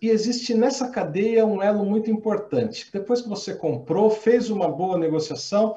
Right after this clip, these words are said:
você precisa fazer esse material chegar. Entra a área, entra o momento do acompanhamento dessa compra, do follow-up.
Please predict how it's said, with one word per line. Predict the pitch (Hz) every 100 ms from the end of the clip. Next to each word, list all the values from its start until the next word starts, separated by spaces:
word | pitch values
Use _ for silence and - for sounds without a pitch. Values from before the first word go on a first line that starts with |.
| - _ _ -
você | 156 170
precisa | 180 165 175 170 185
fazer | - 160 131 165
esse | - 160
material | 151 - 147 143 151
chegar. | - 147 110 110 - _ _ _ _
Entra | 151 165 - 147
a | 139
área, | 156 160 170 175 -
entra | 180 180 175
o |
momento | 156 131 147 165 160
do | 143 135
acompanhamento | 170 - 165 170 165 147 151 196 190 147
dessa | - - 123
compra, | - 113 104 - - _ -
do | 131
follow-up. | 139 - - 156 151 120 101 - -